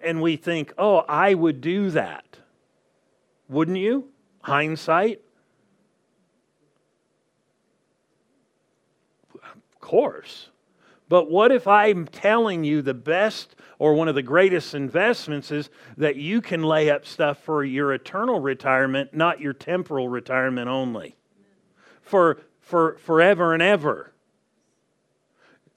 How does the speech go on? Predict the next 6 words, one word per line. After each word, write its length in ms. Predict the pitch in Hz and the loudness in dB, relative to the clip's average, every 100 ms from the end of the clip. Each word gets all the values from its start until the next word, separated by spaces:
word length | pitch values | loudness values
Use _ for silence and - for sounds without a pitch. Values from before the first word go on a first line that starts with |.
| _ | _
What 300 | - 156 170 | 2 4 4
you 180 | 170 180 | 0 -2
do 200 | 170 170 | 2 2
here 320 | 156 202 202 | 2 4 4
determines 640 | 165 135 160 165 156 143 131 | 2 -4 -4 -2 0 -2 0
that. 380 | 190 135 73 | 0 0 -4